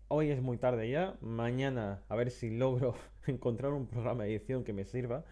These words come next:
y entonces lo recorto y lo subo, porque ahí además de las cien tiradas que hice yo, las hicieron algunos también de la comunidad y yo continué para el Spark, porque ya que estábamos, pues ahí ya vamos. Y hoy tenemos la ruleta que, para quien no lo sepa,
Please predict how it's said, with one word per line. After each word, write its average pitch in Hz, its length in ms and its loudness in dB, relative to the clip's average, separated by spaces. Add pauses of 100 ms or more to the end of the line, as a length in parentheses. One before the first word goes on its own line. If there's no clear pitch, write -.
(500)
y 135 280 2
entonces 123 340 2
lo 120 100 4
recorto 123 420 2
y 131 60 4
lo 104 160 0
subo, 110 360 -2 (200)
porque 135 260 -2
ahí 147 240 2
además 139 380 2
de 123 60 0
las 107 160 -2
cien 120 160 -2
tiradas 120 480 0 (120)
que 120 100 -4
hice 117 200 0
yo, 120 260 0
las 104 160 -4
hicieron 117 300 -2
algunos 107 320 -2
también 110 220 -4
de 117 80 -2
la 107 80 0
comunidad 110 500 -2 (400)
y 151 460 0
yo 135 180 2
continué 127 420 2
para 123 160 2
el 110 120 -2
Spark, - 500 0
porque 95 240 -8
ya 107 140 -2
que 117 80 -2
estábamos, 123 480 -2
pues - 180 -8
ahí 101 140 0
ya 104 80 0
vamos. 92 360 -6 (440)
Y 185 160 4
hoy 208 100 4
tenemos 185 300 -2
la 180 100 2
ruleta 175 540 0
que, 156 360 -2 (320)
para 107 180 0
quien 113 100 -4
no 127 80 -2
lo 131 80 -2
sepa, 143 340 -4